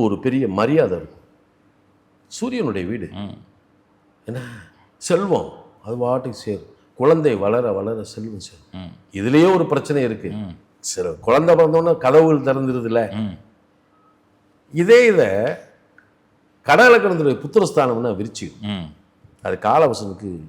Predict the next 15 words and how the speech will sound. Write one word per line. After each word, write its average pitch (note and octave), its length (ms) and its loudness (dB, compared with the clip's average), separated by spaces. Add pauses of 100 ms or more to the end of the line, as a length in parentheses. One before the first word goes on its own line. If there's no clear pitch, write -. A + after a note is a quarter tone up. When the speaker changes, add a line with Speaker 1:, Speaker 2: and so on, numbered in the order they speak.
(100)
Speaker 1:
எட்டாம் B2+ 260 -6
இடம். F#2 140 -8
Speaker 2:
எட்டாம் G#2 260 2
இடம், F2 160 -8
மறைவு F#2+ 220 -6
ஸ்தானம். - 260 -20
ம். E2+ 140 -18
Speaker 1:
அதனால G2 420 0
தான் D3 160 0 (220)
சொல்லுவேன், A#2 380 -6 (380)
கடக A2+ 300 0
லக்னத்துல C#3 560 2
பிறந்தவனுடைய A2+ 460 -4 (100)
முதல் C#3+ 300 0
குழந்தையை A#2 320 -4